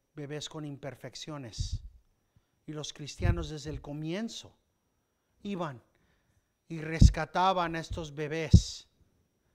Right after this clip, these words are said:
De hecho, no hubo ningún problema. Podem-, podíamos haber hablado con cristianos hasta hace doscientos años, y ninguno de ellos, ningún cristiano, hubiera pensado que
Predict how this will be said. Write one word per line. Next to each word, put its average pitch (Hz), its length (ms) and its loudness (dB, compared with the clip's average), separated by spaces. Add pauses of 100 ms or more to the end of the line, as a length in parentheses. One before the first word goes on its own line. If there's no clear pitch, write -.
(800)
De 156 200 -2
hecho, 165 240 -6
no 160 260 -4
hubo 160 200 -6
ningún 156 380 -6
problema. 165 600 -6 (280)
Podem-, 170 340 -6
podíamos 165 640 -6
haber 165 220 2
hablado 170 500 0 (260)
con 175 200 -6
cristianos 170 760 -6
hasta 156 400 -2
hace 165 220 -6
doscientos 180 880 -6
años, 175 440 -6 (320)
y 175 140 -2
ninguno 180 580 -2
de 202 200 4
ellos, 175 400 0
ningún 208 480 -2
cristiano, 220 920 -2 (420)
hubiera 170 480 -2
pensado 170 720 -2 (360)
que 151 460 -8